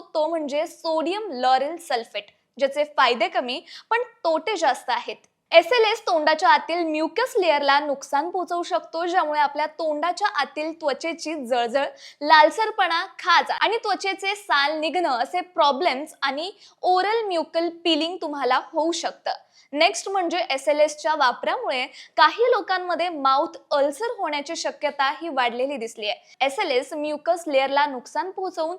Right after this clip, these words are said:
तोंडाच्या आतील त्वचेला अधिक संवेदनशील बनवतो,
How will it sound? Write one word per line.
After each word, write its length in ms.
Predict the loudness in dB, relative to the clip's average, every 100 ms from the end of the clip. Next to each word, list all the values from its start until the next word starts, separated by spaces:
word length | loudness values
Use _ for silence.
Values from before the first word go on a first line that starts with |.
| -14 -12 -4
तोंडाच्या 480 | -2 2 0 2 0
आतील 220 | 0 -4 -4
त्वचेला 400 | -4 -4 -2 0
अधिक 280 | 0 -4 -6
संवेदनशील 600 | -4 0 2 0 -4 -6
बनवतो, 400 | -4 -4 -4 -6